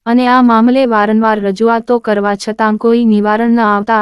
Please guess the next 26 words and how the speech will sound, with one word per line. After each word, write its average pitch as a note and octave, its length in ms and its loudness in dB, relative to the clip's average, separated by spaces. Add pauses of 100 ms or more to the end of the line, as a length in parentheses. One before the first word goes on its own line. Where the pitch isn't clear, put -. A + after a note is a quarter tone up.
આજે G#3 240 -2
મોટી G#3+ 360 0
સંખ્યામાં G#3+ 640 -2
લોકોએ G#3 520 -2
માંડવી A3+ 420 0
મામલતદાર G#3+ 680 0
કચેરીએ A#3 560 -2
પહોંચી G#3+ 520 -2
રજૂઆત G3+ 420 -2
કરી F#3+ 260 -2
હતી. F#3 380 -10 (680)
શિવનગર C#4 600 0
સોસાયટીના A#3 800 -2
સ્થાનિકોના A3+ 800 -2
જણાવ્યા G#3 500 -2
અનુસાર, G3+ 560 -2 (340)
બાજુમાં A#3+ 600 2
આવેલી G#3+ 440 0
ઓકસુડ G#3 420 -2
સોસાયટીની A3+ 800 -2
ખુલ્લી B3+ 420 -2
ગટરનું A3 500 -2
પાણી G#3+ 360 0
વહી A3 280 -2
રહ્યું G3+ 400 -2
છે, F#3 300 -8